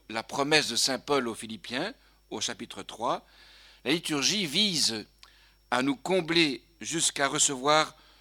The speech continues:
toute la plénitude de Dieu, rien de moins. Donc, on disait que la liturgie est une action de Dieu.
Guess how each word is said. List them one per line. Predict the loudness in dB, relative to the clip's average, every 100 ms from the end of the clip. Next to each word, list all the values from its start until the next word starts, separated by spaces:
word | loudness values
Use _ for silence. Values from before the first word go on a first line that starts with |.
| _ _ -2
toute | -2 -2 -12 _ -10
la | -8 -6
plénitude | -4 -4 -6 -8 -8 -6
de | -10
Dieu, | -10 -16 -18 _ _ _ _ _ _
rien | -10 -8 -8
de | -10
moins. | -16 -18 -20 _ _ _ _ _ _ _ _ -20 -20 -20 -20 -20 -20 -6
Donc, | -4 -4 -10 _ -12
on | -8
disait | -2 -2 0
que | 0 0 0
la | -6
liturgie | -6 -8 -4 -4 -4 -6 -8 -8
est | -6
une | -4
action | 0 2 2 0 -2 -8 -10
de | -4 -4
Dieu. | -4 -12 -16